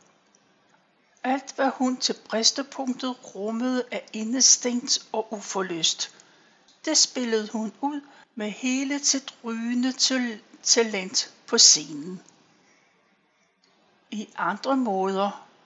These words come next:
der var hun stiv og hæmmet. Det skete for eksempel, da operasangerinden Jenny Lind, hende som var kendt som den svenske nattergal,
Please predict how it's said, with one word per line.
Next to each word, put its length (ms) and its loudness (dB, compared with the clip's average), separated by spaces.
der 80 2
var 220 0
hun 100 -4
stiv 480 4
og 140 2
hæmmet. 680 -4
Det 120 2
skete 460 2
for 180 -6
eksempel, 640 0
da 180 -2
operasangerinden 1500 0
Jenny 320 -6
Lind, 380 -6
hende 300 2
som 300 -2
var 200 0
kendt 440 -8
som 360 -2
den 160 -6
svenske 600 2
nattergal, 720 -4